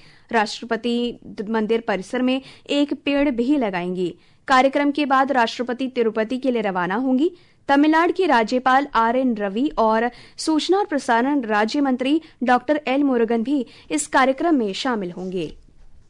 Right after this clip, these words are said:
भारतीय वायुसेना रूसी संघ एरोस्पेस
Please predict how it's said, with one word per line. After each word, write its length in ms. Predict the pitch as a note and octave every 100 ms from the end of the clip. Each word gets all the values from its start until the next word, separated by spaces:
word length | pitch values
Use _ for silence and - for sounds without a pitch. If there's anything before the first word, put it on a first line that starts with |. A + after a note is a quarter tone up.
| B3
भारतीय 480 | C4+ D4 D#4 G4+ G#4+
वायुसेना 600 | E4+ F4 F4 E4 E4 E4
रूसी 380 | C4+ C4 D#4+
संघ 300 | D#4+ C#4+ D4 C4+
एरोस्पेस 960 | B3 B3+ C4+ - - - C4+ D#4+ -